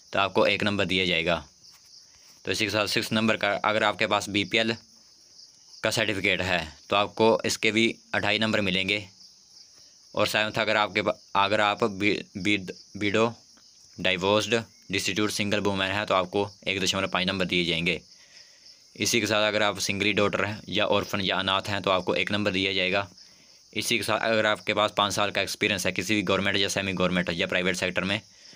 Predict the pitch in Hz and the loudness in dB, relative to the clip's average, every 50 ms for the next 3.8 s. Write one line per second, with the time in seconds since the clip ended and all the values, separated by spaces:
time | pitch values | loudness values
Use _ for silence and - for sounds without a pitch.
0 | - - - - - 95 95 90 95 101 92 - - 104 98 98 92 95 98 95 | -20 -20 -14 -4 -2 0 0 2 2 0 0 0 0 -2 0 0 0 0 0 0
1 | 92 92 90 90 85 87 87 87 82 80 78 82 82 82 80 76 - - - - | 0 0 0 0 0 0 0 0 0 0 -2 0 0 -2 -2 -4 -6 -14 -20 -20
2 | - - - - - - - - - - - - - - - - - - - - | -20 -20 -20 -20 -20 -20 -20 -20 -20 -20 -20 -20 -20 -20 -20 -20 -20 -20 -20 -20
3 | - - - - - - - - - - - - 98 95 104 107 | -20 -20 -20 -20 -20 -20 -20 -20 -20 -18 -8 -4 -2 0 0 0